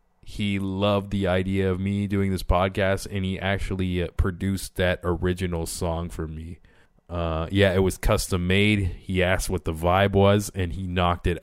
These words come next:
out of the park. And that is the song you hear every episode, and I don't thank Dan enough. And it's crazy to think back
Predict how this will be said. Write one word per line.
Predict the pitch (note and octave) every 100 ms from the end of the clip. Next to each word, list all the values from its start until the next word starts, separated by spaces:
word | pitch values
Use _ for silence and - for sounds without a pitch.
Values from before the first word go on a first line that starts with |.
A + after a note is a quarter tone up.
| -
out | F#2+ F#2+
of | F2
the |
park. | - F2+ E2+ D#2+
And | F2+ F#2+ F#2
that | G2 G#2
is | G#2+ F#2+ F2+
the | F#2 E2
song | - F2+ F2+ F2+
you | E2+ E2
hear | F2+ E2 -
every | F2+ F2+ F2
episode, | E2+ E2+ - F2+ F2+ - - - _
and | A#2 G#2
I | F#2+
don't | F2+ F#2 F#2 F#2 -
thank | - F2+ E2 E2+ E2+ - - _ _ F2 E2
Dan | E2+ E2+ E2 D#2+ -
enough. | D#2+ D#2+ D#2 E2+ D#2 D2 - - - _ _ -
And | A2+ A#2
it's | B2 - -
crazy | - - B2 D3 G3 G#3 C#3+ C3
to | G#2
think | - - B2 A#2+ -
back | G2 G2 D#2+ D2+ - -